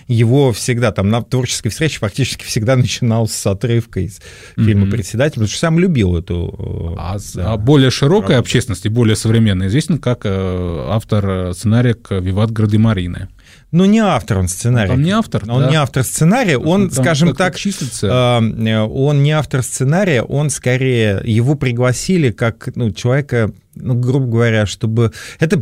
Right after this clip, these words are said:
Speaker 1: э, непрофессиональная писательница, написавшая эти
Speaker 2: Ну да, да, там,
Speaker 1: повести,
Speaker 2: там
Speaker 1: да?
Speaker 2: сложно.
Speaker 1: "Трое из навигатской
Speaker 2: Мгм.
Speaker 1: школы". Изначально это повесть "Трое из навигатской школы".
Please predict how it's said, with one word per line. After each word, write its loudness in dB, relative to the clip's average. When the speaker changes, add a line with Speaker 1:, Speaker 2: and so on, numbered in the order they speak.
Speaker 1:
э, 0
непрофессиональная 0
писательница, -4
написавшая -4
эти -2
Speaker 2:
Ну 4
да, 2
да, 2
там, 2
Speaker 1:
повести, 0
Speaker 2:
там 2
Speaker 1:
да? 2
Speaker 2:
сложно. 2
Speaker 1:
"Трое 2
из 0
навигатской 0
Speaker 2:
Мгм. 0
Speaker 1:
школы". 0
Изначально -2
это -4
повесть 0
"Трое 0
из -2
навигатской 0
школы". 0